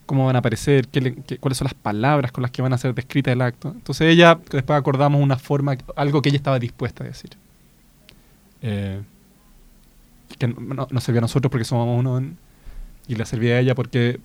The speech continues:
daba su nombre, sentía que apoyaba a sus compañeras actrices, pero no,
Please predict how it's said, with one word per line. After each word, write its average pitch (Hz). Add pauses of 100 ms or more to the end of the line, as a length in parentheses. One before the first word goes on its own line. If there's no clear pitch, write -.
(300)
daba 117
su -
nombre, 147
sentía 117
que 113
apoyaba 117
a 123
sus 123 (300)
compañeras 127
actrices, 151
pero 120
no, 117